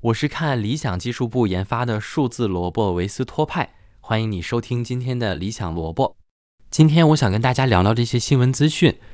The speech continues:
中国富商遭家族办公室员工侵吞四亿元，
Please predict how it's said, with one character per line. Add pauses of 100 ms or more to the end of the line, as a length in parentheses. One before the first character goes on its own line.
(300)
中
国
富
商
遭
家
族
办
公
室
员
工
侵
吞
四
亿
元，